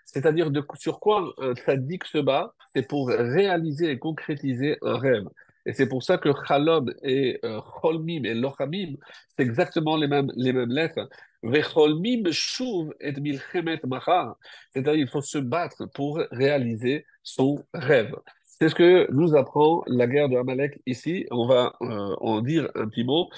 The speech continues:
puisque, euh, j'avais prévu aussi dans le texte du, de Shemot, qu'est-ce qui a, qu'est-ce qui a marqué ? À la fin, il lui dit,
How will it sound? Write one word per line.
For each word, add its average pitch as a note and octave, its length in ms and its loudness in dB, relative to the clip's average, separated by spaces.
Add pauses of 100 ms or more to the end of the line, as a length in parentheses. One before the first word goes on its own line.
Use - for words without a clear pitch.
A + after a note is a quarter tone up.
(280)
puisque, E3 280 -2 (1600)
euh, A2 640 -4
j'avais C3 340 -2
prévu D3+ 560 -4
aussi D3 460 -6 (400)
dans C3+ 300 0
le B2 240 0
texte F3+ 360 -4
du, B2+ 240 -6
de B2+ 140 -4
Shemot, D3 420 -2 (200)
qu'est-ce D#3 200 -4
qui - 160 -2
a, C#3 220 0
qu'est-ce C#3 180 -6
qui - 80 -4
a C#3 60 -2
marqué ? D3 540 -4 (1800)
À D3 160 2
la C3 140 2
fin, F3+ 340 0
il C#3 140 -2
lui C3 120 0
dit, F3 280 -6